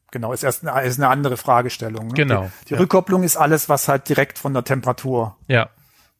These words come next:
Speaker 1: abhängt.
Speaker 2: Ja.
Speaker 1: Aber es gibt nat-, es gibt noch eine letzte wichtige Rolle vom Meer. Also es,
Speaker 2: Mhm.
Speaker 1: es ist bun-, der Ozean bunkert halt nicht nur Wärme oder nimmt's auf, <laughs> sondern schon auch C O zwei selber.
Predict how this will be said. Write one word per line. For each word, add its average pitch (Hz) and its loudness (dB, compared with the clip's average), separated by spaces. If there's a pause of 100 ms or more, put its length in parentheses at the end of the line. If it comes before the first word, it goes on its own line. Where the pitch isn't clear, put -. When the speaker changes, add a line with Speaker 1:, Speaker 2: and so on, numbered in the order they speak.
(420)
Speaker 1:
abhängt. 113 -2 (140)
Speaker 2:
Ja. 117 0 (260)
Speaker 1:
Aber 147 4
es 139 -4
gibt 170 -2
nat-, 170 0
es - -4 (140)
gibt - -4
noch 175 0
eine 151 2 (760)
letzte 151 2
wichtige 147 -2
Rolle 123 2
vom 123 -6
Meer. 117 0
Also 123 0
es, 131 0
Speaker 2:
Mhm. 143 -2
Speaker 1:
es 160 -4
ist - -8
bun-, 180 -4 (160)
der 147 0
Ozean 156 0 (100)
bunkert 175 0
halt 143 4
nicht 147 -4
nur 131 -2
Wärme 214 2 (1120)
oder 143 -2
nimmt's 151 -2
auf, 156 2
<laughs> - -6
sondern 147 2
schon 165 -2
auch 156 0
C - -4
O 143 -2
zwei 147 2
selber. 127 0